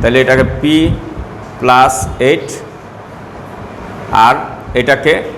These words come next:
পি মাইনাস সিক্সটি ফাইভ, এখানে ধরতে পারি, ধরি, মানে এক্স স্কয়ার মাইনাস এইট এক্স প্লাস সেভেন ইকুয়ালস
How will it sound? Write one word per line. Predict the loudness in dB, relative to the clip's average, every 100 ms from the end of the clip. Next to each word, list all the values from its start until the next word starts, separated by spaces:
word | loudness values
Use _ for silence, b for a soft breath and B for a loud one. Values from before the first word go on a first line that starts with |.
| -14 -16 -16 -12 0
পি | 2 2 -2 -8 -10 -12 -14 -16 -14 -4 0
মাইনাস | 4 4 2 -2 -2
সিক্সটি | -2 -2 -2 -4 -2
ফাইভ, | 0 0 -2 -10 -14 -16 -16 -18 -18 -10 -2
এখানে | 0 2 2 4
ধরতে | 2 4 4
পারি, | 4 2 -2 -6 -6 -2 0
ধরি, | 2 4 2 2 -2 -4 -4 -6 -8 -14 -16 -16 -16 -14 -16 -14 -14 -14 -14 -12 -4 0
মানে | 2 2 2 0
এক্স | 0 0 0
স্কয়ার | 4 4 4
মাইনাস | 2 4 2 0 -6 -2
এইট | -2 -2 0 4 4
এক্স | 4 -4 -10 -2
প্লাস | 4 4 2 -4 -10 -2
সেভেন | 0 4 2 0 -4 -2 -2 -4 -8 -8 -4
ইকুয়ালস | 0 4 4 4